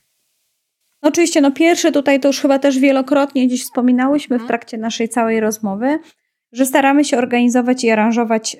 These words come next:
Speaker 1: spotkania z rówieśnikami, znajomymi. Dajemy tą przestrzeń do tego, żeby nasze dziecko działało razem z innymi osobami. Czy to w czasie wolnym,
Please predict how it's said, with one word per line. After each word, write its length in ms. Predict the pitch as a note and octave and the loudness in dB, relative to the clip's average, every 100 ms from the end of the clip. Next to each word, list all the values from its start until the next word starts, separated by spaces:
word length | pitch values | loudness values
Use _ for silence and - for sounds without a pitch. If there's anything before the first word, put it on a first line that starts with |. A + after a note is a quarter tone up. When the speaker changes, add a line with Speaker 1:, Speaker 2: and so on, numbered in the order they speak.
| - | -10
Speaker 1:
spotkania 720 | - C4 B3+ C#4 C4+ B3+ A#3 | -4 -2 -2 0 2 2 0
z 60 | A3+ | 0
rówieśnikami, 800 | A3+ A3+ A3 G3+ G3+ C4+ C#4+ C4+ | 0 -2 -4 -8 -2 2 4 2
znajomymi. 760 | G#3+ G3+ G3+ A3 B3+ B3+ A#3 - - _ | 2 -2 0 0 0 0 -2 -6 -16 _
Dajemy 460 | A#3 B3 D4 D#4 | 0 2 4 4
tą 140 | C#4+ B3 | 2 0
przestrzeń 580 | B3+ C4 C4 C4 C4+ A#3 | 0 2 0 0 0 0
do 100 | A3 | 0
tego, 320 | A#3 A#3+ B3 | -2 -2 -2
żeby 460 | A3+ G#3+ G#3+ G#3+ G#3+ - _ _ | -2 -2 -2 -2 -4 -12 _ _
nasze 520 | A#3 C4 C#4+ - C4+ | 0 2 2 2 0
dziecko 400 | A#3 A3+ - B3 | 0 -4 -4 -2
działało 560 | G#3+ G#3 G#3+ A3 A3+ - | 0 2 2 2 2 0
razem 340 | G#3 A3 A3+ | 0 2 0
z 60 | G3+ | 0
innymi 400 | - G#3 G3+ G3+ | -2 -2 -2 -4
osobami. 600 | G3 G3+ F#3 F3 F3+ - _ _ _ _ | -6 -6 -6 -6 -8 -12 _ _ _ _
Czy 180 | - D4+ | -6 -2
to 140 | D4+ | -2
w 60 | - | 0
czasie 320 | C#4 C#4 D4+ | -2 0 0
wolnym, 720 | B3+ C4+ C4+ B3+ B3+ C4 C4+ | 2 2 4 2 2 0 -2